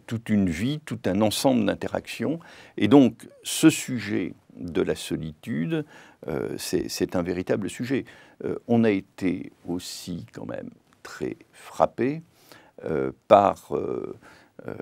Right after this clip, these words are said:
notamment, euh, la documentation scientifique, euh, américaine, euh, sur, euh, les, les, les pédophiles. Parce que ce qu'il faut quand même, euh, regarder, c'est que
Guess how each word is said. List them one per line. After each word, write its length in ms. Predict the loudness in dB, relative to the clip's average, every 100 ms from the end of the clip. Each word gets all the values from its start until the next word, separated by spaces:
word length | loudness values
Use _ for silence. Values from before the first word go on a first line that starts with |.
| -14 -14 -18 -18 -16 -16 -16 -12
notamment, 680 | -6 -2 0 2 0 -2 -4
euh, 360 | -2 -2 -4 -8 -16 -14
la 160 | -4 -4
documentation 720 | -4 -4 -4 -2 -4 -4 -6
scientifique, 840 | -6 -8 -8 -12 -12 -14 -14 -20 _ -20 -20 -12 -6
euh, 180 | -4 -2
américaine, 880 | -2 -2 -4 -6 -2 -2 -2 -4 -8 _ _ _ -14 -10
euh, 220 | -8 -10 -12 -14 -14
sur, 680 | -12 -8 -4 0 2 2 2
euh, 400 | 4 2 0 -2 -8 -10 -14 -18 -18 -16 -16 -16 -10
les, 160 | -10
les, 220 | -8 -8
les 120 | -8 -4
pédophiles. 640 | -2 -2 -4 -6 -6 -8 -14 -20 -20 -14
Parce 100 | -4
que 240 | -4 -6
ce 100 | -12
qu'il 120 | -10
faut 180 | -4 -4
quand 160 | -4 -8
même, 280 | -8 -10 -12 -12 -10
euh, 220 | -10 -10
regarder, 680 | -8 -6 -6 -4 -4 -4 -8 _
c'est 300 | -16 -10 -8
que 400 | -8 -6 -4 -4